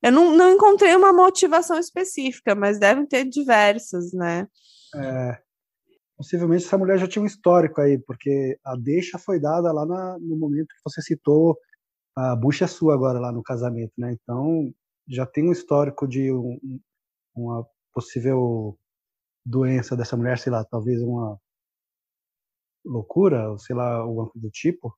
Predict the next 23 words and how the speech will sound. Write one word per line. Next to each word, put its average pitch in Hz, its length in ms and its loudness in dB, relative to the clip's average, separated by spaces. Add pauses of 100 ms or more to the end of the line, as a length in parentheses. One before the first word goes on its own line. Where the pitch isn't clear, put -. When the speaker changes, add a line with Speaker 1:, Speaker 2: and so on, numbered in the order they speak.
(280)
Speaker 1:
Eu 254 80 -4
acho 277 220 0
que 415 60 -2
ela 427 120 2
não 494 140 -2
batia 539 400 4
muito 480 260 -4
bem 381 220 2
lá 339 120 6
na 320 120 4
casinha, 339 580 2
na 277 340 -6
ca-, 285 300 -6
na 240 260 -4
cabecinha 269 540 0
dela, 262 300 4
não, 269 260 2
porque - 180 -4
a 233 60 2
própria 233 360 2
mãe 220 240 -4
de-, 208 180 -4
Speaker 2:
É. 123 100 -4